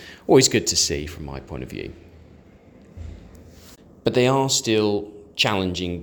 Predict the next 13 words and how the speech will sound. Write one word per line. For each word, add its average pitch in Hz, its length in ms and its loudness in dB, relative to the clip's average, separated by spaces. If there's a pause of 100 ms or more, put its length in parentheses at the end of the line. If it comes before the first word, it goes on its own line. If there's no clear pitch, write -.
(120)
projects 85 600 -2
to 85 380 -4
get 85 220 0
off 85 140 -4
the - 60 -10
ground. - 400 -10 (1700)
Unlike 131 280 2
gold 120 220 4
and 110 140 -2
copper, 107 460 2
where, 95 380 -2 (380)
generally 131 400 4
speaking, 80 580 -6